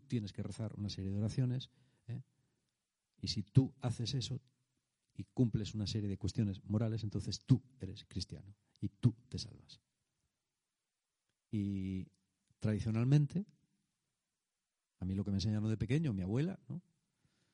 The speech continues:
Mi abuela vivía esta piedad. Eh, eh, vamos, a rajatabla, ¿eh? Y me llevaba a, a predicaciones de misiones que duraban, predicaciones que duraban una hora.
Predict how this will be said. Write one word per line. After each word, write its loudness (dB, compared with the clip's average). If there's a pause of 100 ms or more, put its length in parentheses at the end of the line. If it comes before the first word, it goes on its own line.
(300)
Mi -2
abuela 2
vivía 2
esta -2
piedad. -4 (1300)
Eh, -12 (260)
eh, -10
vamos, -2
a -14
rajatabla, 0
¿eh? -4 (1120)
Y -8
me -2
llevaba 2
a, 2
a -4
predicaciones 0
de -2
misiones 0
que -2
duraban, -2
predicaciones -2
que -4
duraban 0
una 0
hora. -4